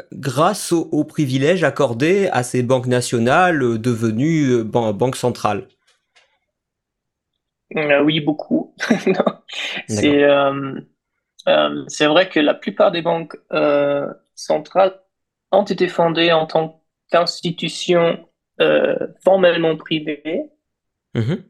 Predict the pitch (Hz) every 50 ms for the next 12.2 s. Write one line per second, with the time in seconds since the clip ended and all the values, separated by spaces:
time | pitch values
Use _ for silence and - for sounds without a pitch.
0 | _ - 151 151 147 147 147 151 147 151 - 170 160 - 160 170 175 175 165 170
1 | - 160 151 151 147 147 147 147 147 156 156 80 - - - _ _ _ _ _
2 | _ _ _ _ _ _ _ _ _ _ - _ _ _ _ _ _ _ _ _
3 | - 160 156 160 156 160 156 151 165 170 170 151 - 175 175 - - 180 175 175
4 | 170 170 - 160 160 156 151 151 151 147 147 151 - - - - 147 151 156 156
5 | 170 170 170 165 - 151 - - - 165 160 175 175 175 175 175 175 175 170 170
6 | 165 160 - - 170 - - 165 - - - - 185 - - - - - 92 -
7 | - - - - - - - 143 - - - - - - - - 175 170 - -
8 | 175 165 160 156 156 - - 190 190 190 185 180 180 - - - - - - _
9 | _ - 156 156 - - - 175 180 - _ _ - - _ _ _ - 120 107
10 | 147 180 - 160 151 151 151 147 151 - - - - - - - - - - -
11 | - - - - _ _ _ _ _ _ _ _ _ _ _ _ 123 135 - -
12 | 107 - -